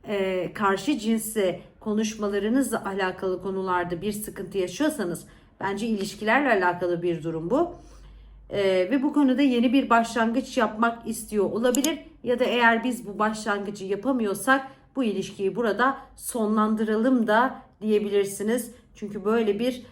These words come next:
e, durum çıkmış burada. Bunun kararını siz verirsiniz sevgili dostum. Çünkü vereceğiniz kararlar önemli durumlarda olabileceğini söylüyor bizlere.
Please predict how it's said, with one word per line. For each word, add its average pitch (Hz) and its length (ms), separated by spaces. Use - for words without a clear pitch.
e, 190 340
durum 226 240
çıkmış 208 460
burada. 240 420
Bunun 320 220
kararını 269 480
siz 233 320
verirsiniz 214 580
sevgili 202 400
dostum. 208 500
Çünkü 220 300
vereceğiniz 220 540
kararlar 202 600
önemli 214 460
durumlarda 196 560
olabileceğini 202 760
söylüyor 196 540
bizlere. 196 580